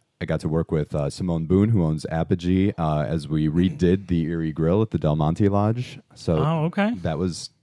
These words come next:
Speaker 1: that was a lot of fun. So we rebooted that restaurant. So when it reopened, uh, I was one of the food and beverage managers over there, which was really, really cool. Uh,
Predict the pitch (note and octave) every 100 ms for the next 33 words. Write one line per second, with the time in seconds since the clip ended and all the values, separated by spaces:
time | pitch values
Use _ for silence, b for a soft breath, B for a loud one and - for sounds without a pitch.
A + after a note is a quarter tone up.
0 | _ _ _ G#2+ F#2 F#2+ F2+ E2 G#2 F#2
1 | G2+ G#2 A2 G#2+ G#2+ G#2 F#2+ G2+ G2+ G2
2 | - F#2+ G#2 A#2+ F#2+ E2 F2+ F2+ F2+ F#2+
3 | F2 F2+ G2+ G#2 A2+ - B B B D#2+
4 | D#2+ E2+ F2+ E2+ E2 F2+ E2+ D#2+ D#2+ F2
5 | D#2 E2 E2 D#2+ E2 D#2+ D2+ D2+ D#2+ F#2+
6 | F2 F2+ D2+ D#2 E2 F2 F2 - E2+ F#2+
7 | A#2+ B B B B E2+ E2 E2